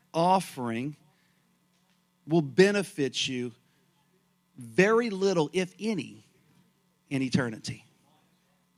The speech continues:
It might help meet a need at the moment or something, and it, somebody might be, a pastor or a church or a family member or a friend might be thankful for it.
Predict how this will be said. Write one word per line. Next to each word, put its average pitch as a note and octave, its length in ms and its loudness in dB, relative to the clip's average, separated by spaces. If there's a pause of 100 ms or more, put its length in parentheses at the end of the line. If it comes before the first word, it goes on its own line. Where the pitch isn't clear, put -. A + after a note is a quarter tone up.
(640)
It D3+ 100 2
might D#3 240 8
help D#3 280 2
meet D3 260 4
a C3 80 2
need D3 400 2
at C#3+ 320 -4
the C#3 80 -2
moment D3+ 360 -2
or D3 120 0
something, D3+ 640 -4
and B2+ 100 -8
it, A#2 80 -12 (260)
somebody D#3 340 2
might D3 260 0
be, D3 140 -2 (400)
a - 60 -16
pastor D#3+ 560 0
or C#3+ 40 -2
a - 60 -4
church E3 380 -4
or A#2+ 60 -2
a A2 60 -4
family E3 360 -4
member D#3 420 -2
or A#2+ 60 -2
a C3 60 -6
friend E3+ 320 -6
might D3+ 200 -2
be D3 80 -6
thankful E3 460 -4
for F3 340 -6
it. - 180 -16